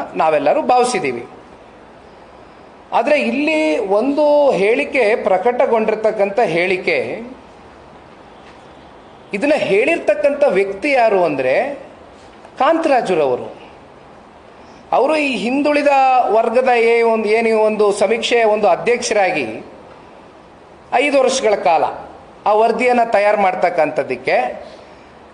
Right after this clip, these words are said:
ಕಾಂತರಾಜುರವರ ಒಂದು ಮುಂದಾಳತ್ವದಲ್ಲಿ ಈ ವರದಿ,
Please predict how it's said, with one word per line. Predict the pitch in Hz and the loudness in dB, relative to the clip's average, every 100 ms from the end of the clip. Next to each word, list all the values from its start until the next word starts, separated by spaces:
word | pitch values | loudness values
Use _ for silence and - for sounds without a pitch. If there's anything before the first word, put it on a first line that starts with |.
| - - | -20 -4
ಕಾಂತರಾಜುರವರ | 196 233 254 285 269 262 247 233 220 214 208 202 196 - | 0 0 2 0 2 2 4 4 4 4 4 2 0 -4
ಒಂದು | 190 226 | -2 0
ಮುಂದಾಳತ್ವದಲ್ಲಿ | 202 196 233 226 220 202 196 226 220 208 | -2 2 2 2 0 0 0 2 0 2
ಈ | |
ವರದಿ, | 185 175 175 214 147 151 - | 2 0 0 -2 -2 -4 -10